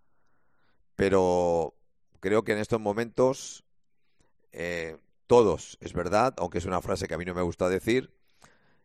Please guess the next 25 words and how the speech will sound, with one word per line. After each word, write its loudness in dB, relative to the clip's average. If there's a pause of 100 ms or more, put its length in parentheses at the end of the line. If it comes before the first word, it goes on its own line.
(120)
si 0
la 0
liga 4
hubiera 4
sido 2
más 2
regular 4 (100)
para -2
nosotros, 0
hubiéramos 0
dicho, -6
"Hombre, -2 (680)
estar 4
a 4
falta 4
de -2
once -2
jornadas 2
con -4
treinta -4
y 0
siete 0
puntos, 0 (720)
hubiéramos -2
firmado". -4